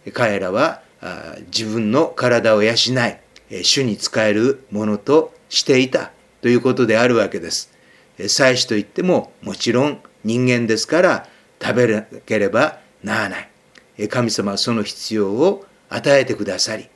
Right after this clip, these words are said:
またそうしたところが、祭司の聖所のところに設けられたということであるわけです。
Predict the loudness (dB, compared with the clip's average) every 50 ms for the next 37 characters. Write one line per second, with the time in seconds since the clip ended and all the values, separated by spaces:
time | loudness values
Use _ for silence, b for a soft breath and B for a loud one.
0 | _ _ _ _ _ -2 0 0 0 0 2 4 4 4 4 4 2 0 0 0
1 | 2 0 0 0 0 0 2 4 4 4 4 2 b b b b b b b b
2 | b -8 -4 0 2 4 4 2 0 -4 -4 -2 0 2 2 0 -2 -6 _ _
3 | -8 -2 2 2 4 4 2 2 0 -2 -4 -6 -8 -4 -2 0 0 0 0 0
4 | -2 -4 -6 _ _ _ -6 -2 -2 -2 -2 -2 -2 0 0 -2 -2 -4 -8 -12
5 | -12 -14 -14 -16 _ _ _ _ _ -4 -2 0 0 0 0 -2 0 2 4 4
6 | 4 4 2 b b b b b b b b -2 2 4 6 6 6 4 2 0
7 | -2 -2 -2 -2 -4 -4 -6